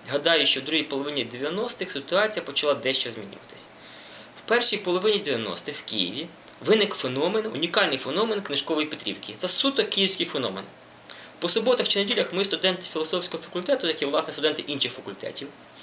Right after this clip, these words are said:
та, як і, власне, наші викладачі, відвідували з певною регулярністю книжковий ринок Петрівка. На Петрівці ми полювали за філософськими текстами. Ми прагнули заволодіти у власність якомога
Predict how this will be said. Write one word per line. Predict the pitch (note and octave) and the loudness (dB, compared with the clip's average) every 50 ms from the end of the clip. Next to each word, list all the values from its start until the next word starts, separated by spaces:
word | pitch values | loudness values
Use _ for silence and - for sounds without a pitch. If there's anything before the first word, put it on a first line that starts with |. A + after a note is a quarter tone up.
| - - - - - | -18 -18 -14 -4 2
та, | G3 G#3 G#3+ - | 4 6 6 6
як | - C#3 C#3 D3 D3+ - - | 4 6 6 4 4 4 -2
і, | B2+ | -4
власне, | A#2 C3 C#3 C#3+ C#3+ - C3 A#2+ | 0 4 4 4 4 4 2 4
наші | C3 D#3+ D#3+ - - | 4 4 4 4 4
викладачі, | B2 A#2+ A#2 A2+ A2+ A2+ - - - A#3 A#3+ B3+ - - - - - - - - | 0 -2 -4 -4 -4 0 2 4 4 2 0 -2 -4 -12 -14 -14 -14 -8 -4 -2
відвідували | D3+ D3+ D3+ F3 B3+ - A3 F#3 E3 D3 | -2 0 2 0 0 0 2 0 0 2
з | C#3+ - | 0 0
певною | - - G#3 A3 G3+ F#3 E3+ D3 C3 | 2 2 2 4 4 4 4 4 4
регулярністю | B2 A2+ A2+ A2+ G2+ G2 F#2+ G2+ A2+ A#2 - - - G3+ G#3 G#3 - - - - | 2 0 0 2 4 4 4 2 2 -2 -2 0 0 -2 -4 -4 -6 -14 -14 -10
книжковий | - C#3 C#3 - - - - A#3 F3+ C#3 | -4 0 2 2 4 6 4 6 6 4
ринок | C3+ C3+ C3+ - | 4 2 0 0
Петрівка. | - A2+ - F#2 - - - - - - - - - - - - - - - - - - - - | -4 -8 -8 -8 -10 -10 -12 -12 -12 -14 -20 -20 -20 -20 -20 -20 -20 -20 -18 -18 -18 -16 -4 2
На | D3+ A3 | 2 2
Петрівці | A3 - - - C3+ C3 A#2+ G2 - - - C#3 C#3+ - - - - - - - - - - - - - | 2 2 -2 0 0 0 0 0 0 -2 -4 -4 -6 -10 -12 -16 -16 -16 -16 -16 -16 -18 -18 -14 -8 -2
ми | C#3 D#3+ D#3+ D#3 D3+ E3 F#3+ - - - - - | 2 4 6 6 6 4 2 -4 -10 -16 -10 -4
полювали | - D#3 D3+ C#3+ C3+ E3 G#3+ A#3+ B3 B3 A#3 | 0 2 2 4 6 8 8 8 8 6 6
за | - C#3+ D#3+ G3 | 6 6 6 4
філософськими | - - C#3+ B2+ C3 - - - D#3+ - - - D3+ | 4 2 0 0 0 2 2 2 2 0 0 -2 -4
текстами. | D3 - E2+ - - - - - - - - - - - - - - - - - - - - - - - - - - - - - - - - - - - - - | -2 -2 -4 -2 -2 -4 -6 -6 -12 -14 -16 -18 -18 -20 -20 -20 -20 -20 -20 -20 -20 -20 -20 -20 -20 -20 -20 -20 -20 -20 -20 -20 -20 -20 -20 -20 -18 -14 -10 -2
Ми | C#3+ D3+ D#3+ | 2 2 4
прагнули | D#3 D#3+ E3+ F#3 F#3 F3 D#3+ C#3 | 6 6 6 6 6 6 4 4
заволодіти | C#3 D3+ D3 C#3+ C#3+ F3 F3 - C3+ | 4 4 2 2 0 -2 -2 -2 -2
у | A#2+ | -2
власність | A#2 C#3 F3 G3+ G#3 - D#3 C#3+ - | 2 2 2 2 2 0 -2 -2 0
якомога | C3+ C3 - D3+ E3 F3 E3+ D#3+ | -2 -2 -2 -4 -2 -2 -2 -2